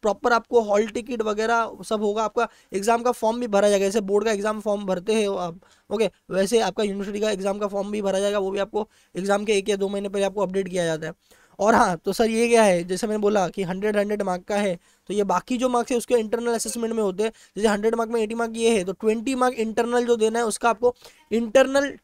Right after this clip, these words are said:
एग्जाम होगा, जैसे यूनिट टेस्ट कैसे होता है आपका वैसा ही। तो ट्वेंटी, ट्वेंटी मार्क का दो यूनिट टेस्ट होंगे, ओके, मैथ्स में, but उसको मैथ्स वन कहा जाता है। मैथ्स में उसका एवरेज करके आपको ओरल मार्क यहाँ पर दिया जाएगा। फिजिक्स का सेम फिफ्टीन, फिफ्टीन, फिफ्टीन, फिफ्टीन मार्क का दो इंटरनल यूनिट टेस्ट होगा,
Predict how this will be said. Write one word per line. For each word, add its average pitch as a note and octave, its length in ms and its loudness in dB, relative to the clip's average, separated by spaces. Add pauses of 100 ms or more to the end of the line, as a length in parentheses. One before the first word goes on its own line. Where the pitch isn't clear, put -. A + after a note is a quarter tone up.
(280)
एग्जाम A3 260 4
होगा, A3+ 120 4
जैसे A3+ 180 0
यूनिट A#3 280 0
टेस्ट B3 220 4
कैसे A#3+ 160 0
होता G#3 260 2
है G#3+ 60 2
आपका G#3 240 0
वैसा F#3+ 300 2
ही। D#3 120 -4 (300)
तो G#3+ 60 0
ट्वेंटी, A#3 320 4
ट्वेंटी B3+ 240 2
मार्क B3 180 2
का B3+ 140 2
दो A#3 240 6
यूनिट C4+ 240 4
टेस्ट A#3+ 220 4
होंगे, G3+ 400 0
ओके, G3 140 -4 (240)
मैथ्स F#3+ 280 -6
में, G3+ 200 -2 (580)
but B3 240 6 (880)
उसको G3+ 160 -4
मैथ्स G3+ 240 0
वन G#3+ 180 -4
कहा G3+ 140 0
जाता F3+ 240 -2
है। A3+ 80 -4 (400)
मैथ्स G3+ 260 -2
में A#3 100 2
उसका A#3+ 420 -4 (100)
एवरेज A3 320 2
करके G#3+ 300 0
आपको G#3 280 0
ओरल F3+ 280 0
मार्क F3+ 160 -6
यहाँ E3+ 120 -4
पर E3+ 120 -8
दिया D#3+ 180 -4
जाएगा। D#3 220 -4 (140)
फिजिक्स A3 340 -4
का B3+ 160 4
सेम G4 260 0
फिफ्टीन, A#3+ 360 -4
फिफ्टीन, A#3+ 380 0
फिफ्टीन, A3+ 340 -8
फिफ्टीन A3+ 240 -4
मार्क A3+ 160 -2
का A#3 80 0
दो A3 220 8
इंटरनल A3 400 0
यूनिट G#3+ 260 -2
टेस्ट A3 240 0
होगा, A#3 220 0